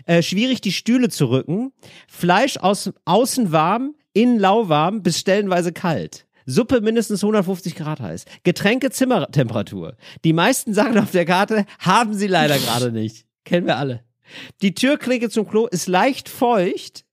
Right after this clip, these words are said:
und nach drei Minuten, äh, gibt man auf die, äh, und gibt man auf den Lichtschalter zu suchen. Das macht keinen Sinn. Die Türklinke zum Klo ist leicht feucht. Selbstverständlich gibt es keine Möglichkeit, sich die Hände abzutrocknen.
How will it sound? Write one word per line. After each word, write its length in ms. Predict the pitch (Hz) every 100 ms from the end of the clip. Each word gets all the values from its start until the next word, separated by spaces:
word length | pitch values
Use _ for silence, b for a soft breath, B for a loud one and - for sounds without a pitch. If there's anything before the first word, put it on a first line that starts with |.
| B B B
und 160 | 190 202
nach 160 | 196
drei 280 | - 165 220
Minuten, 440 | 262 240 247 240 240 B B _
äh, 200 | 165 175
gibt 220 | 160 226 220
man 160 | 220
auf 160 | 196 -
die, 120 | - -
äh, 100 | 175
und 420 | - 185 180 -
gibt 420 | 135 131 233 -
man 140 | 214 156
auf 100 | 170
den 120 | 175
Lichtschalter 440 | 208 - 180 175
zu 140 | - 170
suchen. 380 | 165 147 123 113 _ _ _ _ _ _ _ _ _
Das 180 | 139 -
macht 140 | 147 -
keinen 200 | 135 120
Sinn. 160 | 90 B B -
Die 140 | 160
Türklinke 640 | - 254 277 226 233 214 -
zum 160 | - 180
Klo 220 | 185 202
ist 160 | 170 170
leicht 320 | 160 170 -
feucht. 360 | 135 95 104 B B
Selbstverständlich 880 | - 151 233 - 240 - 226 208 165
gibt 160 | - 190
es 160 | 180
keine 340 | - 208 240 254
Möglichkeit, 580 | 220 226 208 - 180 175
sich 100 | 175
die 100 | 165
Hände 240 | 185 190
abzutrocknen. 760 | 110 - 127 - - 117 151